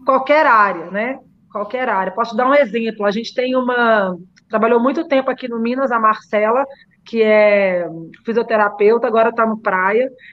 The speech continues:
Então, assim, eu não vou falar aqui que ela é a melhor de todas, mas com certeza absoluta, só de estar no Praia e ter trabalhado no Minas, ela é uma das melhores profissionais que a gente tem hoje, com certeza absoluta.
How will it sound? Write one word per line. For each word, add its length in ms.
Então, 200
assim, 440
eu 140
não 120
vou 240
falar 360
aqui 260
que 80
ela 140
é 20
a 60
melhor 440
de 220
todas, 320
mas 180
com 140
certeza 520
absoluta, 640
só 180
de 100
estar 200
no 100
Praia 320
e 40
ter 120
trabalhado 560
no 140
Minas, 340
ela 240
é 60
uma 140
das 160
melhores 440
profissionais 680
que 80
a 40
gente 240
tem 220
hoje, 240
com 100
certeza 460
absoluta. 640